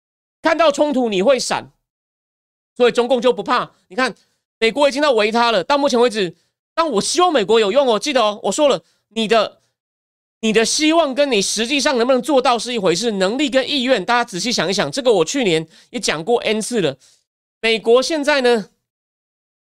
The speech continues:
当然是希望能够这样能够遏-，不要，不要说不只是 deter，甚至就是 deny 中共，deny 就是直接把你压住，不让你有这个能力。deter 是说，我警告你，你敢怎么样，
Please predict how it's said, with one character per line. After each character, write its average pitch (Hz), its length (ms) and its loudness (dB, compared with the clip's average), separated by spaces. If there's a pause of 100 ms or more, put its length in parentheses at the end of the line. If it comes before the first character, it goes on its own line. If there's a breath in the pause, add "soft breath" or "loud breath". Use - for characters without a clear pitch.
(540)
当 349 120 -2
然 294 80 2
是 285 120 -2
希 311 120 -2
望 294 80 2
能 226 120 0
够 226 400 0
这 311 120 -2
样 285 80 0
能 240 80 0
够 294 80 4
遏-， 285 480 2
不 277 60 -4
要， 254 80 0
不 240 80 0
要 311 100 2
说 262 100 -8
不 339 140 -8
只 190 120 -8
是 254 120 -4
deter， 220 400 0
甚 269 180 2
至 247 120 -8
就 277 100 0
是 262 60 0
deny 202 500 0
中 220 180 -4
共， 202 280 -2 (500)
deny 226 380 0
就 214 120 -6
是 262 200 -4 (480 soft breath)
直 277 100 -6
接 359 160 2
把 294 120 0
你 220 100 -4
压 285 260 0
住， 294 300 -6 (200)
不 - 80 -6
让 320 140 2
你 233 60 0
有 190 100 2
这 202 80 -4
个 247 100 0
能 196 200 -2
力。 220 240 -6 (260 soft breath)
deter 302 320 0
是 285 140 -6
说， 240 340 0 (800)
我 254 100 2
警 233 180 -2
告 262 200 2
你， 147 220 -6
你 226 120 -4
敢 269 220 -2
怎 226 140 -4
么 220 80 0
样， 247 200 -2